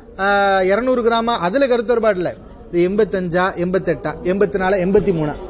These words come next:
இந்த, இந்த நெருக்கத்துல தான் கொஞ்சம் கொஞ்சம் என்ன செய்யும், கருத்து வேறுபாடு இருக்குது. ஏன்னா அளவை நிர்ணயிக்கிற, அஹ், கணக்குல. சரியா? சரி, இப்ப நம்ம, நம்ம இருக்கிற கருத்துல நெருக்கமான பேணுதலான கருத்து எண்பத்தஞ்சு கிராம். நம்ம சொல்ற கருத்து எண்பத்தஞ்சு கிராம் இருந்தா ஜக்காத் என்னது? கடமையாகும்.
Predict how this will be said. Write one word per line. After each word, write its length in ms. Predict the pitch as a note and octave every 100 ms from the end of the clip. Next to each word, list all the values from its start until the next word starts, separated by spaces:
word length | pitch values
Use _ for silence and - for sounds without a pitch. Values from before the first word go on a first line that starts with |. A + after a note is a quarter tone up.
| -
இந்த, 260 | F#3 B3 A#3+
இந்த 320 | G3 A#3+ A#3+
நெருக்கத்துல 760 | G3+ G3 G3 C4+ B3+ G#3+ A#3+
தான் 180 | A3 C4+
கொஞ்சம் 240 | G#3 A3 A3+
கொஞ்சம் 200 | A3+ A#3
என்ன 120 | G3+
செய்யும், 220 | F#3 F3
கருத்து 240 | F3 F#3
வேறுபாடு 400 | F#3 F#3 F#3 F3+
இருக்குது. 300 | D#3+ C#3 A#2+ - - - -
ஏன்னா 100 | F#3+
அளவை 420 | A3+ G#3+ A3+ A#3+
நிர்ணயிக்கிற, 560 | A3 G#3 G3+ G#3 F3+ F#3 F#3+ F#3 F3+
அஹ், 280 | F3+ E3+ D#3+
கணக்குல. 480 | F3+ F#3+ F3+ D#3 - - - - -
சரியா? 420 | - D#3 G3+ D3+ - -
சரி, 160 | - A#3+
இப்ப 120 | A3+
நம்ம, 240 | A#3 A#3 B3
நம்ம 420 | G#3+ B3 B3+ B3 A3+
இருக்கிற 340 | A#3+ A#3+ B3
கருத்துல 280 | A3 G#3+ A#3
நெருக்கமான 520 | A3 A3 A#3+ A3+ A#3
பேணுதலான 460 | G3+ A3 A3+ A3 G#3+
கருத்து 280 | G3 A3
எண்பத்தஞ்சு 360 | G#3 G#3+ G#3 F#3+
கிராம். 220 | F3 F#3 - - - -
நம்ம 180 | F3
சொல்ற 300 | G3 G3 F#3+
கருத்து 320 | F3+ E3 B3 G3+
எண்பத்தஞ்சு 420 | G#3 G3 F#3 E3
கிராம் 240 | D#3+ A3+
இருந்தா 240 | G3+ E3+ A3+
ஜக்காத் 320 | G3+ E3 G#3
என்னது? 400 | G#3 G#3 F3+ B2+ - - - - -
கடமையாகும். 580 | G#3+ A3 G3 D#3 C3